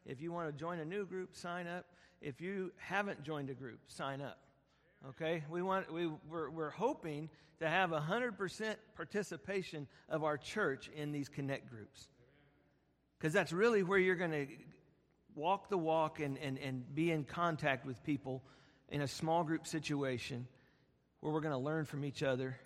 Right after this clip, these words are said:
as iron sharpens iron. So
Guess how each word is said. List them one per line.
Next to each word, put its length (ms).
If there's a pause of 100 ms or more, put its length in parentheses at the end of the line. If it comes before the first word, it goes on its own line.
as 140
iron 260
sharpens 460
iron. 160 (1200)
So 380